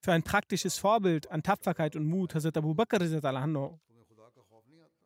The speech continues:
In solch einer Situation, was für ein praktisches Vorbild an Tapferkeit und Mut Hazrat Abu Bakr radiallahu anhu an den Tag legte, ist ein Beispiel für sich. Dies wurde bereits im Detail erwähnt. Hazrat Muslim Maud radiallahu anhu beschreibt,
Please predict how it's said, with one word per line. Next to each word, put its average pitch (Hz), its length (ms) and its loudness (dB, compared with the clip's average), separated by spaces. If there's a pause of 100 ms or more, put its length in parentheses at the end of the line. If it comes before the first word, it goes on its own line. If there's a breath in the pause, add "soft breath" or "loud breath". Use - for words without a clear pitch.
(580)
In 165 100 0
solch 226 260 4
einer 202 140 4
Situation, 165 460 -2
was 226 180 4
für 226 100 0
ein 175 120 0
praktisches 196 480 -2
Vorbild 196 420 2
an 165 180 -6
Tapferkeit 180 500 0
und 160 80 0
Mut 185 220 -2
Hazrat 160 280 0
Abu 151 160 -2
Bakr 165 240 -2
radiallahu 143 440 0
anhu 165 160 0
an 151 100 0
den 147 100 -2
Tag 185 280 2
legte, 165 420 -2 (420 loud breath)
ist - 120 -4
ein 175 140 6
Beispiel 180 380 2
für 147 100 -4
sich. - 320 -10 (400 loud breath)
Dies 170 160 0
wurde 180 160 4
bereits 160 380 2
im 170 60 0
Detail 156 300 2
erwähnt. 156 480 -2
Hazrat 156 220 2
Muslim 190 280 2
Maud 170 140 2
radiallahu 156 400 0
anhu 165 220 0
beschreibt, 151 440 -2